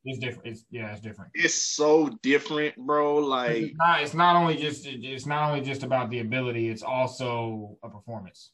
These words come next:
Speaker 1: as well. And that,
Speaker 2: It's
Speaker 1: that's why
Speaker 2: so different right now. Like, it's, it's on a higher level right now. And it's, it's, it's, it's almost like the N B A, like, like, how guys are, like, more athletic now. Like, it, it, it ain't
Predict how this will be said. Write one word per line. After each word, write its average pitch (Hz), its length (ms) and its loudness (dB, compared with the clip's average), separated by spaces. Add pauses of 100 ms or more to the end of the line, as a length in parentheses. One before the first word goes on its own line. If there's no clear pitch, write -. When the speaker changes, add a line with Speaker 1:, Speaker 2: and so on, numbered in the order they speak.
Speaker 1:
as 107 140 -14
well. 95 320 -12
And 120 80 -10
that, 131 160 0
Speaker 2:
It's 151 100 6
Speaker 1:
that's - 220 0
why 160 220 -2
Speaker 2:
so 151 240 -4 (120)
different 135 460 -2
right 113 220 0
now. 107 160 -6
Like, 117 260 0
it's, - 260 -2 (540)
it's 165 240 2
on 156 260 -2
a 123 120 2
higher 135 600 2
level 110 540 0
right 90 240 -6
now. 85 320 -12 (300)
And 95 200 -10 (140)
it's, 110 400 -6
it's, - 260 -8 (380)
it's, - 200 -4
it's 170 200 2
almost 240 320 4
like 220 160 2
the 180 120 -2
N 208 160 2
B 170 200 2
A, 165 200 2
like, 117 260 0
like, 117 240 0
how 123 400 2 (580)
guys 139 380 4
are, 127 80 0
like, 110 180 0
more 120 240 -2
athletic 127 560 0
now. 196 480 0
Like, 110 240 -2
it, 147 240 0
it, 165 320 2
it 165 120 2
ain't 170 320 2